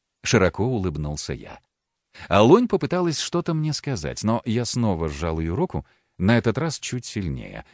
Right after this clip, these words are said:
Глядя на меня, она нахмурилась. «Я считаю, что это клевета», воскликнул мужчина и повернулся ко второму прибывшему. «Ты что думаешь, Арман?» «Поддерживаю. Мне кажется, господин Вавилонский намеренно оболгал и покалечил нашего доброго друга Поля».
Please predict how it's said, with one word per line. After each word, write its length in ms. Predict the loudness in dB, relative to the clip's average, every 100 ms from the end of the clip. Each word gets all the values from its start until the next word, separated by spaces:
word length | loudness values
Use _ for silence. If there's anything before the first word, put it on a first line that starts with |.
| _
Глядя 340 | 0 2 4 2
на 80 |
меня, 340 | 2 2 0 -2
она 200 | -4 -4
нахмурилась. 640 | -6 -6 -8 -8 -14 -18 -18 _ _ _ -4
«Я 300 | 2 4 4
считаю, 540 | 4 4 6 4 2
что 200 | 2 4
это 240 | 6 4
клевета», 680 | 2 4 4 2 -2 -8 -10 _ _ _ _
воскликнул 640 | 2 2 6 2 4 2
мужчина 440 | 4 2 2 2 2
и 160 | 0
повернулся 580 | 2 2 2 0 0 -2
ко 120 | -4
второму 420 | -4 -2 0 0 -2
прибывшему. 640 | -4 -4 -10 -14 -14 -20 _ _ _
«Ты 100 | -2
что 260 | 2 2 2
думаешь, 440 | 0 -4 -8 -2
Арман?» 400 | 0 -2 -6 -14 _ _ _
«Поддерживаю. 920 | 2 2 4 6 6 4 -2 -4 -10 -16 _ _ _
Мне 220 | 2 4
кажется, 380 | 6 6 6 6
господин 420 | 6 6 6 8
Вавилонский 640 | 8 8 8 6 4 2 4
намеренно 640 | 6 6 6 6 6 4
оболгал 640 | 4 6 8 6 6 4
и 40 | 6
покалечил 680 | 4 6 6 6 4 4 2
нашего 420 | 2 2 4 4
доброго 460 | 4 4 4 4 4
друга 340 | 4 4 2
Поля». 380 | 0 -4 -8